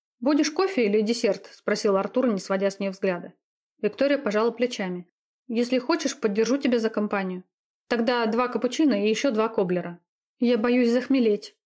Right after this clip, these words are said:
покачала головой Виктория. В уголках губ Артура заиграла улыбка. "Я о тебе позабочусь, не беспокойся". Посетители продолжали прибывать. Музыка заиграла громче. После второго выпитого коктейля у Виктории начала немного кружиться голова. "Идём".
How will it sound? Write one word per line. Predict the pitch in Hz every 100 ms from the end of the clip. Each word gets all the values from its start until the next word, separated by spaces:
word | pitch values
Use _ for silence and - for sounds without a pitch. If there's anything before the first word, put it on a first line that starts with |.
| _
покачала | - 214 226 196
головой | 196 202 190 180
Виктория. | 185 - 185 185 190 _ _ _ -
В |
уголках | 220 214 214 220 214
губ | 220 202
Артура | 202 254 254
заиграла | 185 185 190 190 190
улыбка. | 190 175 - - - _ _ -
"Я | 220 220 226
о |
тебе | 214 202
позабочусь, | 190 190 175 175 - - -
не | 220 220
беспокойся". | 220 208 - 185 - 190 _ _ _ _
Посетители | 233 - 247 320 294 226
продолжали | 208 196 196 214 208
прибывать. | 214 196 180 170 - _
Музыка | - 240 254 233
заиграла | 202 196 185 185 185
громче. | 180 170 - - _ _ -
После | 196 196
второго | - 208 220 190
выпитого | 202 202 190 190
коктейля | 196 185 254 254 196 185
у | 196
Виктории | 208 - 247 220
начала | 196 - 208
немного | 202 190 202 190
кружиться | - 185 190 190
голова. | 180 185 170 170 _ _ _ -
"Идём". | 220 214 185